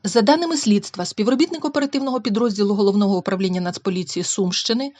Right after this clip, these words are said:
отримував з баз даних державних органів, а саме Прикордонної та Міграційної служб України, конфіденційну інформацію, яку в подальшому інші причетні до оборудки фігуранти продавали зацікавленим особам.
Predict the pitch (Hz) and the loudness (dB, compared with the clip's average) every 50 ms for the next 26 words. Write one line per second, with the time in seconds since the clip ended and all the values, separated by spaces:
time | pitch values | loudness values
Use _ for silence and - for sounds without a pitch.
0 | _ _ _ - - - _ _ - 214 220 226 339 370 339 330 294 285 247 226 | _ _ _ -20 -20 -20 _ _ -2 0 2 4 4 4 4 6 6 6 4 4
1 | 220 214 262 262 226 202 190 202 196 196 190 180 175 208 190 190 226 233 247 247 | 2 2 2 2 2 4 2 2 4 2 0 0 0 0 0 0 0 0 0 0
2 | 247 - - 202 208 196 190 190 202 208 208 208 208 - 208 202 - - 196 190 | -2 -2 0 2 2 2 2 2 2 2 2 2 2 0 -2 -2 0 2 2 2
3 | 185 180 - 233 214 - 247 226 202 196 196 185 180 180 180 175 175 - 185 180 | 2 0 -2 -2 -2 0 0 0 2 2 2 2 0 -2 -4 -6 -6 -6 -4 -2
4 | 190 185 196 190 180 - - 214 185 180 180 180 180 - - 196 185 170 165 175 | -2 -2 -2 -4 -4 -4 -4 -4 -2 -2 -2 -4 -6 -6 -6 -6 -6 -6 -6 -8
5 | 165 - 185 180 175 170 180 180 214 277 277 _ - - - - - - _ _ | -8 -6 -6 -6 -4 -4 -4 -4 -4 -6 -8 _ -20 -20 -20 -20 -20 -20 _ _
6 | - 269 294 277 330 285 339 330 339 - 392 349 320 285 247 240 214 - 220 202 | -2 -2 -2 -2 -2 -2 -2 -2 0 0 0 0 0 -2 -4 -4 -4 -4 -2 0
7 | 190 185 180 180 - - 190 185 202 202 - 262 - - 233 196 190 180 185 185 | 0 0 -2 -4 -4 -4 -4 -4 -2 -2 -4 -4 -2 -2 0 2 2 2 2 0
8 | - - 226 226 240 226 - 269 330 320 - - 233 214 226 226 214 - 226 202 | -2 -4 -4 -6 -4 -2 0 0 0 2 0 -2 -2 -2 -4 -4 -2 -2 -2 -2
9 | 202 190 185 175 180 180 180 170 185 185 185 175 - - 170 160 - 196 170 180 | 0 -2 -2 0 0 -2 0 0 -2 -2 -2 -4 -6 -8 -10 -8 -8 -6 -4 -2
10 | 202 233 285 311 302 - 311 302 - _ _ - 202 202 185 180 175 190 214 247 | -2 -2 -2 -4 -6 -8 -10 -10 -12 _ _ -2 0 0 0 2 2 4 2 2
11 | 262 254 214 208 202 - 196 - - 175 175 185 190 180 185 180 180 185 - - | 2 -2 -4 -6 -8 -8 -8 -2 -2 0 0 0 -2 -2 -2 -4 -4 -6 -6 -6
12 | 160 151 139 143 143 135 | -8 -8 -8 -10 -12 -14